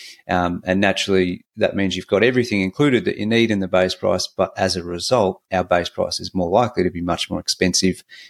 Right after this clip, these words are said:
than, uh, you know, th-, the first example of the basic builder. Okay. So it doesn't mean one's right or one's wrong. It just means that there's a starting point, and some builders start quite basic and low.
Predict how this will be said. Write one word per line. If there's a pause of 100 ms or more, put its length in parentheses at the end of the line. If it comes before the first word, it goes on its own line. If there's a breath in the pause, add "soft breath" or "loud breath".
(160 loud breath)
than, (120)
uh, (140)
you
know, (100)
th-,
the
first
example
of
the
basic (720 loud breath)
builder. (200)
Okay.
So
it
doesn't
mean
one's
right
or
one's
wrong.
It
just
means
that
there's
a
starting
point, (160)
and
some
builders
start (280)
quite
basic
and
low.